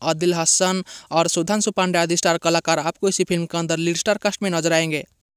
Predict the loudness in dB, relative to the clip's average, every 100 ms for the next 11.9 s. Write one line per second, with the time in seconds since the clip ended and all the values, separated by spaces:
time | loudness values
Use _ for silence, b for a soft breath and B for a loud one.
0 | 0 2 2 0 0 0 0 0 0 2
1 | 2 0 0 0 0 0 0 0 -2 -2
2 | 0 0 0 0 -2 -2 -4 -4 -8 b
3 | b -2 -2 -4 -4 -4 -2 -2 -2 0
4 | 2 2 2 0 0 0 0 0 0 0
5 | 0 0 0 0 0 -2 B B B -4
6 | -2 0 0 0 0 2 2 2 -2 0
7 | 0 0 4 4 4 2 0 -4 B B
8 | -2 0 2 0 0 0 0 2 0 0
9 | -4 -4 -2 -2 0 0 0 2 0 2
10 | -2 -2 -4 -2 -4 -2 -4 0 0 2
11 | -2 0 0 0 2 2 2 2 -2